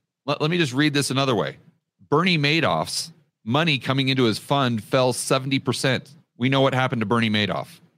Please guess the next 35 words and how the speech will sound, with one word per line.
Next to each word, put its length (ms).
The 60
Country 320
Garden 400
is 180
in 100
the 80
exact 320
same 160
position. 400
Here's 220
what 100
I 80
wanted 200
to 60
point 240
out 80
with 80
this 160
highlight. 360
Country 260
Garden 260
benefited 440
from 120
China's 320
redevelopment 580
program 360
in 80
lower 180
tier 240
cities 340
beginning 280
in 60
two 80
thousand 260
fifteen, 500